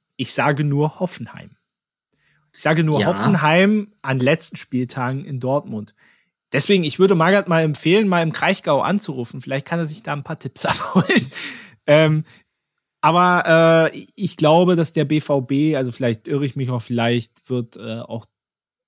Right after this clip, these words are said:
Speaker 1: Hertha schönes Kanonenfutter, weiß man nicht. Aber ich glaube tatsächlich, ich habe so ein Gefühl, dass Hertha am Ende irgendwie schön oder eben auch sau eklig einen Punkt holen wird und der würde der dann ja auch
Speaker 2: Was, was wär denn dein Tipp?
Speaker 1: ausreichen.
Speaker 2: Was, was wär denn dein Tipp für so ein Unentschieden?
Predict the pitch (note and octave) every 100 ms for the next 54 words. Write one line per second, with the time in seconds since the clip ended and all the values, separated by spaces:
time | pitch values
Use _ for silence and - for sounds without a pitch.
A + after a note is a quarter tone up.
0 | _ - - C3 C#3 B2 B2 - C#3 B2
1 | - A#2 C3+ D3+ - D3 C#3 - - -
2 | _ - D#3 - C3 B2 - C3+ C3+ -
3 | D3+ G#3 A#3 F3 D#3+ E3+ C#3+ C#3+ D3+ C#3
4 | B2 - C#3 C3 A2+ - C3+ B2 A#2+ -
5 | C#3 C3+ C3+ D#3+ F3 F3 D#3 D#3+ E3 E3+
6 | D#3+ - _ _ _ _ _ _ _ _
7 | - - D#3+ E3 E3 D#3+ D3 C#3+ C#3 C#3
8 | D3 C3+ B2 - C3 C3+ D#3+ E3 D3+ C#3+
9 | - - _ C3+ C#3 B2+ C3 - C3+ C#3
10 | B2+ B2+ A#2 A2 A2 A2 A2 G#2 G2+ -
11 | G2 G2+ F#2+ C3 C3 - C3+ - D#3 F3
12 | E3 E3 D#3+ E3+ D#3+ D3 - - - B2+
13 | - B2+ - C#3+ C#3+ A#2+ A#2+ A2+ C#3 C3+
14 | A2+ G#2+ A2 G#2 A#2 A2 G2+ - G#2 G2+